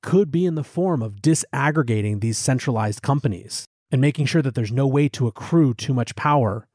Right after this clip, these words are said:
and too much coordinated power in one spot. Anyways, guys, like I said, a lot of the content this week is going to be a little bit bleak as we figure out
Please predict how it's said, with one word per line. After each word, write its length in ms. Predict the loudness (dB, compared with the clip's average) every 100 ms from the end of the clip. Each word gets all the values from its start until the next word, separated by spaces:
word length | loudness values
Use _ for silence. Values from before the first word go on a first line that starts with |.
| _
and 100 | 0
too 120 | 2
much 180 | 2 0
coordinated 720 | -2 0 2 2 2 0 -4
power 480 | -4 -2 -2 -4 -8 _ _ _
in 160 | 0 0
one 180 | 0 -6
spot. 520 | -2 -2 -2 -6 -18 -20 _ _ _ _ _ _ _ _ _ _ 0
Anyways, 280 | 2 2
guys, 200 | 2 0
like 140 | 0 -2
I 80 | -2
said, 260 | 0 -2 -2
a 80 | -2
lot 320 | 2 0 2
of 60 |
the 80 | 0
content 400 | 0 -2 0 0
this 200 | 0 -2
week 200 | -4 -2
is 100 | -6
going 200 | -4 -4
to 40 | -2
be 160 | -4
a 100 | -2
little 300 | 2 4 4
bit 240 | 2 -2 -4
bleak 340 | -2 -2 -2
as 140 | -4
we 140 | -2 -4
figure 360 | -2 -2 2
out 280 | 2 2 0